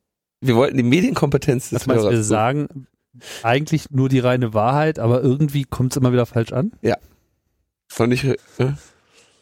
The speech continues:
Speaker 2: Oh.
Speaker 1: Nein, wir haben, wir haben eure Medienkompetenz geprüft, ja. Dem, dem Beispiel eines, eines großen Bloggers folgend. Ähm,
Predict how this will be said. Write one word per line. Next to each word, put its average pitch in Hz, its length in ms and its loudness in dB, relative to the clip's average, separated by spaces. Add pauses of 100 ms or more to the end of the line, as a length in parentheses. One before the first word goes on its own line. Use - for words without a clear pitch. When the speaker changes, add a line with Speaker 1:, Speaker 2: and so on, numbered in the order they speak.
(520)
Speaker 2:
Oh. 190 340 2
Speaker 1:
Nein, 233 240 2
wir 120 100 4
haben, 196 260 2
wir 110 160 2
haben 127 200 0
eure 101 300 0
Medienkompetenz 131 920 -2
geprüft, 131 600 -4
ja. 113 340 -2 (520)
Dem, 110 180 0
dem 107 220 0
Beispiel 113 480 0
eines, 110 340 0
eines 113 440 -2
großen 120 440 -2
Bloggers 120 400 0
folgend. 120 640 -2 (1400)
Ähm, 110 420 0